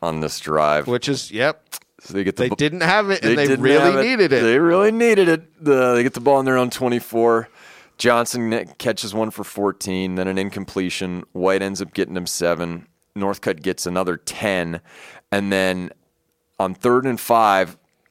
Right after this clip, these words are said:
Speaker 1: they get it all the way to the Pittsburgh forty-five. Holcomb spikes the ball with eight seconds left. I'm about to have a heart attack. There is an empty bag on the floor.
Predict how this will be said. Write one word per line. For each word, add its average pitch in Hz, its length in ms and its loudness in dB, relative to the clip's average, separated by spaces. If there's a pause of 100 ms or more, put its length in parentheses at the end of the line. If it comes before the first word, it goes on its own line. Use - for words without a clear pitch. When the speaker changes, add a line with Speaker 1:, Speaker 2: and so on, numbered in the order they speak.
(160)
Speaker 1:
they 95 120 -2
get 101 120 0
it 104 60 2
all 104 120 4
the 113 60 4
way 113 80 4
to 107 60 -2
the 98 80 -4
Pittsburgh 104 400 -4
forty-five. 90 600 0
Holcomb 104 360 -4
spikes - 380 -2
the 95 80 -4
ball 82 200 0
with 78 140 -4
eight 76 160 -6
seconds 71 420 -8
left. 50 340 -10 (1400)
I'm 98 400 2
about 98 320 2
to 117 80 -8
have 107 180 0
a 120 60 0
heart 107 220 2
attack. 82 420 0 (540)
There 85 180 2
is 82 100 -2
an 87 100 -4
empty 98 320 -4
bag 107 320 4
on 90 120 0
the 85 80 -4
floor. 78 420 -2